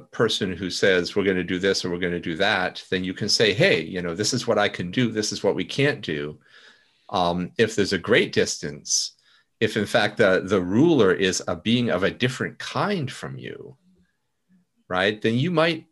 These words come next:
not know, you might have all kinds of wild ideas about what that being can do and what's possible, right? So that distance could be very disorienting. It could lead to a big hangover.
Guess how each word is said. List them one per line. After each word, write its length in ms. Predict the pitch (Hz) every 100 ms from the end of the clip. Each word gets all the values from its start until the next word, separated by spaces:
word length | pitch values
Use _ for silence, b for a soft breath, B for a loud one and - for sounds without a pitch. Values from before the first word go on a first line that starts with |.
| _ _ _ _ -
not 280 | 123 156 127
know, 140 | 151
you 140 | 139
might 160 | 156 160
have 140 | 143
all 160 | 117 180
kinds 300 | 196 127 90
of 80 | 80
wild 340 | 80 82 82
ideas 380 | 73 78 80 76
about 240 | 76 78 80
what 160 | 80
that 320 | 82 76 -
being 280 | - 80 78
can 200 | 78 80
do 280 | 76 76 76
and 100 | 78
what's 220 | 82 -
possible, 600 | - - 71 - - - _ _ _ _ _ _
right? 260 | 82 90 -
So 120 | -
that 200 | 117 139
distance 420 | 127 147 - 104
could 200 | - 110
be 100 | 92
very 800 | 85 80 95 101 117 117 113 107
disorienting. 800 | 90 92 - 101 90 76 76 73
It 80 | 76
could 200 | - 92
lead 200 | 92 87
to 360 | - 85 78 76
a 80 | 80 - -
big 220 | 104 -
hangover. 640 | 78 76 76 - - 90